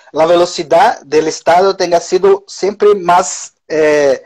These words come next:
más lenta que el resto de la sociedad en la adopción. Pero me parece, creo que hay dificultades de recursos, sí hay.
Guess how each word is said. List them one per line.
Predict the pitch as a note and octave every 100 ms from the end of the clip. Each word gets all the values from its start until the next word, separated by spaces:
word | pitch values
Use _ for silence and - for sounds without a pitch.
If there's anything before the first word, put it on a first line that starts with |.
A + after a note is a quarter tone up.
| - - _
más | F3+ D#3+
lenta | D#3+ F3 G3+ G#3+ G#3+
que | - F#3
el | F3 D#3+
resto | D3 E3+ - - F#3+
de | F3 F3 E3+ D3+
la | D#3
sociedad | D3+ E3 - D#3 D3+ E3+ F3
en | E3 D#3+
la | E3 E3
adopción. | D#3+ E3 E3+ E3+ - - E3 C#3 G2+ - _ _ - - - _
Pero | F#3+ G3+ G3+ - _ _ _
me | F3+ G3 B3+
parece, | - F#3+ E3 F#3+ - - _
creo | A3+ C#4 C#4+
que | G3
hay | F#3+ G#3 F3+ -
dificultades | E3 - G3+ F#3 F3 F3 G3 G3+ G#3 - -
de | D3+ D3+
recursos, | D#3+ D3 E3 F#3 - F#3
sí | - F3
hay. | C#3+ D#3+ G#3